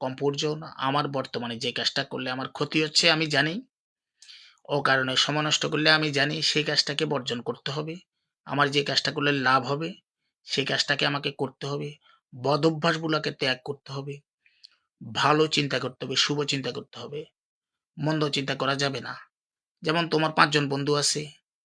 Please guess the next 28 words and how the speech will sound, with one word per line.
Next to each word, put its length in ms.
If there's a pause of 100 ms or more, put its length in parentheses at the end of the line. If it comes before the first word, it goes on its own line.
(180)
এরা 320
বিভিন্ন 400
ধরনের 340
অপকথা, 580
কুকথা, 540
বিভিন্ন 320
ধরনের 560
এই 480
ভুল 200
কথা 240
তাদের 280
মধ্যে 240
আলোচনা 380
হচ্ছে। 340 (640)
বুদ্ধিমানের 480
কাজ 180
হচ্ছে 180
প্রথমে 480
যে 100
কাজটা 300
করা 180
উচিত, 400
তাদের 240
কাছ 200
থেকে 140
দূরে 280
সরে 200
যাওয়া। 220